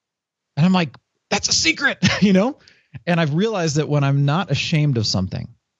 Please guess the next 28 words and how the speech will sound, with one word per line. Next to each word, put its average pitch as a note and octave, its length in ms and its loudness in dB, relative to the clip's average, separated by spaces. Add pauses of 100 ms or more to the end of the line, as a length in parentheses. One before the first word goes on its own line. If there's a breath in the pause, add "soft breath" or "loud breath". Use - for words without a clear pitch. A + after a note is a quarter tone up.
(120)
like, C3 140 0
I'm C3 140 2
so G#3 360 0
proud E3 420 0
to C3+ 60 0
share C3+ 260 2
it A#2+ 60 -4
with - 120 -2
somebody, A#2 320 0
and A2+ 120 0
I G#2+ 60 0
just F3 400 -2
want C#3+ 400 -2
people D#3 340 0
to - 160 -4
know C3 200 2
what C3 120 0
I'm A#2 100 -2
doing, C3+ 400 0
not D3+ 200 0
because C#3+ 280 -4
I B2 60 -2
want B2 240 -2
them A#2+ 140 0
to A2+ 80 -4
pay D3+ 280 0
me C#3+ 220 2
or B2 200 -2